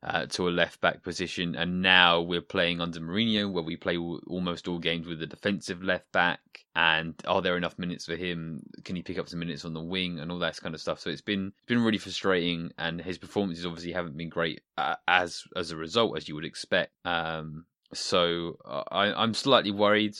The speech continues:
about, about him and his development and his time at this club because he is a, a really special footballer. I think if he can be a rounded left back, um, then, then that's a hell of a player that we potentially have there.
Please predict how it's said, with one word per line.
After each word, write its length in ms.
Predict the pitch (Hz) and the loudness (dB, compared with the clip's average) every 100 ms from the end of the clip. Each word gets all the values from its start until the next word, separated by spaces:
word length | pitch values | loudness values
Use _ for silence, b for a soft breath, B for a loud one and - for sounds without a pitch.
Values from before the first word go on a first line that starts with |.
| - | -4
about, 400 | 104 98 92 - - | 2 4 2 -2 -4
about 220 | 95 82 | 0 0
him 220 | 101 101 | 0 0
and 100 | 95 | -2
his 120 | 95 92 | -6 -8
development 440 | 90 95 71 85 | -4 -4 -4 -6
and 80 | 87 | -6
his 140 | 92 | -6
time 220 | - 92 87 | -2 -2 -2
at 40 | |
this 100 | 67 | -6
club 220 | - 95 | -4 -4
because 280 | - - 87 | -4 -8 -6
he 200 | 98 98 | 0 0
is 120 | 95 | 0
a, 180 | 87 85 - | -2 -6 -8
a 100 | 82 | -10
really 300 | 85 90 87 | -4 -4 -4
special 340 | - 87 80 78 | -4 -6 -8 -10
footballer. 680 | - - 80 82 80 82 - _ | -12 -10 -8 -4 -4 -4 -6 _
I 80 | 80 | -6
think 280 | 90 87 82 | -4 -4 -6
if 140 | - | -8
he 100 | 87 | -10
can 260 | - 82 82 | -8 -10 -8
be 360 | 82 82 - - | -6 -6 -10 -6
a 100 | 82 | -6
rounded 640 | 90 98 92 92 85 85 87 | -2 0 2 0 -2 -6 -2
left 360 | 87 85 - | 0 -2 -2
back, 460 | - 82 - - - _ | 0 0 -2 -12 -20 _
um, 400 | 78 76 76 67 - | -6 -6 -8 -12 -14
then, 480 | 82 87 85 82 67 | -8 -2 -2 -2 -6
then 200 | 85 85 | -8 -6
that's 200 | 82 - | -6 -6
a 40 | 80 | -8
hell 320 | - 92 85 | -2 2 2
of 140 | 78 | 0
a 80 | 80 | -6
player 480 | - 80 78 73 78 80 | -6 -2 -2 -2 -6 -10
that 100 | 78 | -8
we 140 | 69 | -8
potentially 460 | 78 - 80 76 78 | -12 -10 -10 -10 -8
have 220 | 80 73 | -6 -6
there. 380 | 80 76 78 | -4 -2 -4